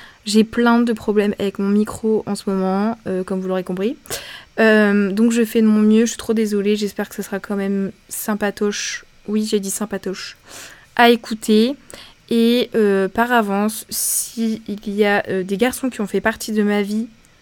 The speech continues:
euh, enfin partie de ma vie, que j'ai côtoyé ou autre,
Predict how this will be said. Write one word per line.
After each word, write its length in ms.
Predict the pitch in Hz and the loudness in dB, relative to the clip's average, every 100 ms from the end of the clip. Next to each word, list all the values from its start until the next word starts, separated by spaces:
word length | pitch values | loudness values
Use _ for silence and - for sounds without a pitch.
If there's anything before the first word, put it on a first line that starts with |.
| _ _ - | _ _ -2
euh, 760 | 208 202 196 196 190 185 185 175 | 2 4 4 2 0 0 -2 -6
enfin 180 | - 180 | -6 -4
partie 300 | 190 190 220 | -2 -2 0
de 40 | |
ma 140 | 208 202 | 0 0
vie, 220 | 202 202 - _ _ - | -2 -6 -10 _ _ -12
que 100 | - | -2
j'ai 140 | 208 214 | 0 0
côtoyé 580 | 247 240 233 226 226 | -2 -2 0 2 0
ou 220 | 226 220 220 | -2 -6 -4
autre, 300 | 214 - | -4 -8